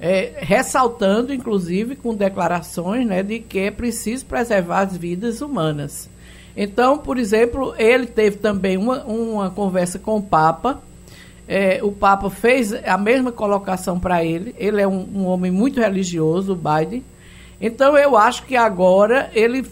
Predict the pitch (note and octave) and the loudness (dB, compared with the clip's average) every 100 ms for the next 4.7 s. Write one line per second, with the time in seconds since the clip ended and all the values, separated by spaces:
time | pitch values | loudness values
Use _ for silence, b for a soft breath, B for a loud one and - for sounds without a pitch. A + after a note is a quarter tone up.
0 | - G#3 A3 B3 - B3 A#3 A3 C#4 - | -8 -2 0 -2 -2 -2 0 0 0 2
1 | G3 C#4+ G3+ C#3+ - - E3 A#3+ G#3 A3+ | 4 4 4 2 -2 -10 -8 -4 -2 -2
2 | A#3 A#3+ - B3+ A3 A3 - G#3+ F#3+ F#3 | 0 -2 -4 0 0 0 0 -2 0 0
3 | A#3 A#3+ C4+ A#3+ G#3+ A3 G3+ G#3+ G3+ G3 | 0 -4 -4 2 2 4 2 0 0 0
4 | F#3+ F3+ F3 F3+ E3 D#3+ - | 2 0 -2 -8 -8 -8 -12